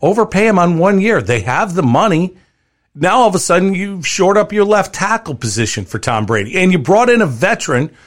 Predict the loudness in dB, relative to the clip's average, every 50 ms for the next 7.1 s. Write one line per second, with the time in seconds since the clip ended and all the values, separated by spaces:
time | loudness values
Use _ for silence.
0 | _ _ _ _ -2 0 2 4 4 4 4 4 4 4 2 0 0 -2 -4 -2
1 | -2 -2 -2 -4 -6 -6 -4 -2 0 0 0 -2 -6 -14 _ _ _ _ _ _
2 | _ _ _ _ _ _ _ _ _ -4 -2 -2 -2 -2 -4 -10 _ _ _ -6
3 | -2 0 0 0 0 -2 -2 -2 0 0 0 0 0 0 0 -2 0 0 -2 -2
4 | -2 -4 -4 -4 -6 -6 -10 -16 -20 _ _ _ -4 -2 -2 0 0 0 0 0
5 | 0 0 -2 -2 -2 -4 -4 -2 0 2 2 2 2 0 0 0 0 -2 -4 -4
6 | -2 -2 -2 0 0 -2 -4 -4 -6 -6 -10 -14 -12 -8 -4 -4 -2 -4 -4 -8
7 | -12